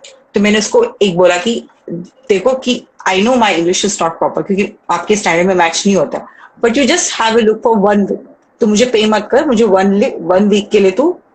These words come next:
just मुझे देख ले" बोलकर। तो मैं वहाँ part time के लिए गई, मेरा इनिशियल उतना पैसा, मुझे उतना नहीं था, she was not paying that much, I know, तो just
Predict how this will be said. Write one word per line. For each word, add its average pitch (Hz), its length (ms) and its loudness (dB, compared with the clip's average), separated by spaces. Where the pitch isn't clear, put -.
just 202 240 0
मुझे 190 240 2
देख 180 260 0
ले" 143 120 4
बोलकर। 135 380 -6
तो 208 100 2
मैं 214 220 4
वहाँ 202 160 2
part 190 300 -2
time 214 200 0
के 214 80 0
लिए 190 100 2
गई, 196 280 0
मेरा 196 140 2
इनिशियल 196 440 2
उतना 190 220 0
पैसा, 202 400 -4
मुझे 180 160 0
उतना 190 240 -2
नहीं 165 120 -6
था, - 260 -6
she 226 140 2
was 214 120 0
not 226 100 0
paying 190 280 0
that 151 240 0
much, 180 160 0
I 233 80 2
know, 302 140 -4
तो 311 80 0
just 254 440 -2